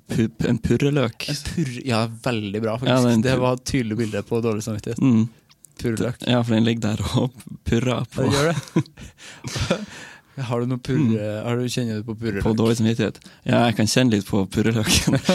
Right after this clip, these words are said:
Speaker 1: <laughs> Det er ikke lov.
Speaker 2: <laughs> Nei.
Speaker 1: Nei, men, eh,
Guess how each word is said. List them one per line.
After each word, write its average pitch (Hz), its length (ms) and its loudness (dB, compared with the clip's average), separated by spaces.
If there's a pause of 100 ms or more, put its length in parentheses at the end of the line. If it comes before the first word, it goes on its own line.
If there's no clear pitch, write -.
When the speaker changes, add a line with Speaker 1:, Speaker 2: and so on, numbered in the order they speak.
(140)
Speaker 1:
<laughs> - 360 -2
Det 175 160 2
er 185 80 2
ikke - 240 2
lov. 120 320 2 (880)
Speaker 2:
<laughs> - 720 -4
Nei. 156 220 2 (960)
Speaker 1:
Nei, 139 560 4
men, 123 140 4 (100)
eh, 113 160 2